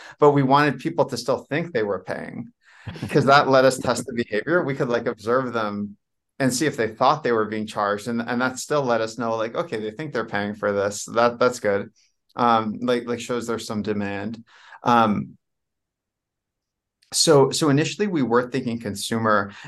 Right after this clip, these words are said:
and I remember, it was funny. I remember presenting the idea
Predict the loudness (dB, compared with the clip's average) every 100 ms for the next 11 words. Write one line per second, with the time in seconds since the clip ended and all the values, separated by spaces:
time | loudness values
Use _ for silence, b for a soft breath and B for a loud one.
0 | B 2 4 6 4 2 4 2 4 2
1 | 2 0 2 2 0 0 -2 -4 -6 -4
2 | -6 -4 -2 0 0 0 0 0 0